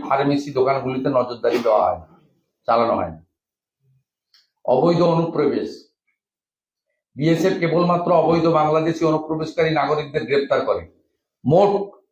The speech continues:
এক হাজার চারশো চুয়ান্ন জন বাংলাদেশি নাগরিককে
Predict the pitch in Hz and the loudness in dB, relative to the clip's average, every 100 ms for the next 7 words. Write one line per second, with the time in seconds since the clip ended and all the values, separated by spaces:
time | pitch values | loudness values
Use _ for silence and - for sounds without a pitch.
0 | _ _ _ 127 - 170 175 175 170 147 | _ _ _ -4 -2 0 2 2 0 -4
1 | - 165 165 165 165 160 170 - 143 151 | -4 -6 -2 -2 -2 -2 -2 0 0 0
2 | 160 160 160 160 139 139 156 156 - | -2 -2 -6 -4 -2 0 0 -2 -8